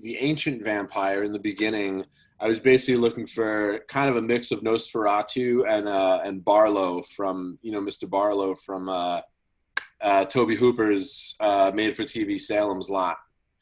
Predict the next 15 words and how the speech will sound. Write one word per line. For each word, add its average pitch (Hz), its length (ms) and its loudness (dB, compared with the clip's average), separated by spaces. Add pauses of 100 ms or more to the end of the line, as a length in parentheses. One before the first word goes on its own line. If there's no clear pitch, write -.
(260)
Um, 95 400 -2
if 107 160 -6
you 104 120 -8
read 127 220 2
the 135 60 2
book 113 200 0
Salem's 101 420 -2
Lot, 98 400 -2
Barlow 107 460 4
looks 101 280 -2
nothing 104 320 -4
like 95 260 -2
that. 90 240 -2
He's 95 160 -10
actually 95 680 -4